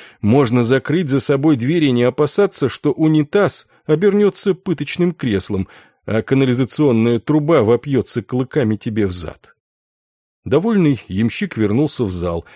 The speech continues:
по-хозяйски прошёлся из конца в конец, словно оценивал новое жильё в присутствии угодливого риэлтора.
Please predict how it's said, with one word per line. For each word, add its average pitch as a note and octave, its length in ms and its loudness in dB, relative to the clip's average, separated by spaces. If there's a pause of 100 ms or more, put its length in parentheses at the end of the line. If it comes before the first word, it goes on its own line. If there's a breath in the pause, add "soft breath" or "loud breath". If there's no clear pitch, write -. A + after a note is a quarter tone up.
(380 loud breath)
по-хозяйски B2 600 0
прошёлся B2+ 640 -2
из G#2 140 -4
конца A2 400 -2
в - 60 -12
конец, G#2+ 600 -4
словно A2 400 -2
оценивал A#2+ 640 0
новое C3 380 0
жильё B2+ 440 0
в - 100 -8
присутствии B2+ 760 -4 (100)
угодливого G#2 680 0
риэлтора. - 640 -6